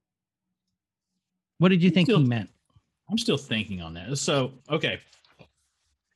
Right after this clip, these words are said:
Speaker 2: Knee jerk, right? When you, when you initially hear the word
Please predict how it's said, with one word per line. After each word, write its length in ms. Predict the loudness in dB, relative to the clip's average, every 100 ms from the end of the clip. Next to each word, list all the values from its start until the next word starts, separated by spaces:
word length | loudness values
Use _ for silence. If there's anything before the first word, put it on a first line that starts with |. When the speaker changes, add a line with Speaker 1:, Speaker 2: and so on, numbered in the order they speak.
| _ -6
Speaker 2:
Knee 240 | 0 0
jerk, 380 | 2 0 -2 -6
right? 260 | -4 -2 0
When 120 | 0
you, 280 | 2 0 -2 -12 -20 _ -6
when 220 | -2 0
you 300 | 2 0 0
initially 500 | 0 0 0 0 0
hear 340 | 0 0 0
the 120 | 0
word 320 | 0 0 -2